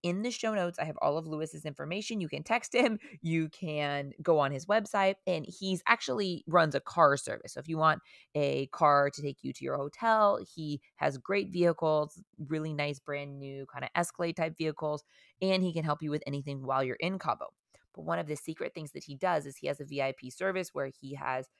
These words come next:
sort of a deal with the airport to where he'll walk you through security. So I would do this for sure if you're going for your honeymoon or something special, but it's not, it,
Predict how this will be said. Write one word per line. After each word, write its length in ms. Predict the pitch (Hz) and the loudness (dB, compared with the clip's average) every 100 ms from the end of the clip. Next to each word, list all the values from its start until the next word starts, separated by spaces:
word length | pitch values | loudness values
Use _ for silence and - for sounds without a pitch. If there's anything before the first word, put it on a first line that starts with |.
| _ _ | _ _
sort 280 | - 151 | -2 0
of 120 | 143 135 | 0 -4
a 60 | |
deal 480 | 135 143 143 143 139 | -10 -10 -4 -2 -2
with 160 | 143 - | -6 -8
the 160 | 170 | -4
airport 420 | 202 190 180 170 | -2 -2 -4 -8
to 80 | - | -8
where 220 | 151 135 | -8 -8
he'll 360 | 139 165 156 151 | -8 -4 -2 -2
walk 340 | 139 143 147 - | -2 -2 -2 -6
you 140 | 156 147 | -10 -8
through 280 | 139 135 | -6 -8
security. 640 | 127 135 - 202 165 120 _ _ _ _ _ _ _ | -8 -14 -4 0 0 -4 _ _ _ _ _ _ _
So 640 | - 233 233 165 - - _ _ _ _ _ - | -8 2 4 4 2 -4 _ _ _ _ _ 2
I 140 | 170 262 | 4 6
would 240 | 302 214 | 2 -4
do 160 | 196 180 | -2 0
this 220 | 175 - | 0 0
for 120 | 165 | -6
sure 300 | 151 170 147 | -2 4 6
if 100 | 143 | 6
you're 140 | 143 135 | 0 0
going 240 | 135 135 | 0 -2
for 140 | 139 | -4
your 160 | 135 139 | -2 -2
honeymoon 680 | - 269 262 240 240 233 190 | 0 -2 -2 -2 0 0 0
or 80 | 151 | -2
something 360 | 135 139 135 | -4 -4 -8
special, 680 | - 202 202 - 190 180 175 | -2 2 2 4 4 4 2
but 120 | 220 | -8
it's 200 | 202 - | -8 -6
not, 520 | 180 185 190 202 208 - | -2 4 6 6 4 -2
it, 120 | 190 | -10